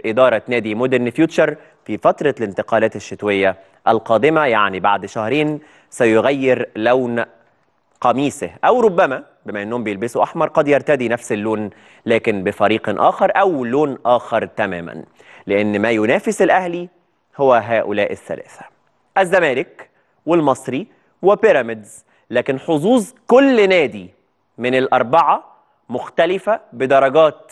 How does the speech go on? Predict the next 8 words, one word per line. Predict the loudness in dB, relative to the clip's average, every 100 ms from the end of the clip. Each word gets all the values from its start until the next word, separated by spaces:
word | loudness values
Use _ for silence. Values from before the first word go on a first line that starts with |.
| -12
ما | -6
بين | -4 -2
الكبيرة | -4 -4 -6 0 2 4
قوي | 2 0 -6 -14 _ _ _ _ -14
وما | -6 -4
بين | 0 0 0 -4 -8 -8
القليلة | -6 -2 0 2 2 2
شويتين | 0 -4 -4 -2 0 0 0 -4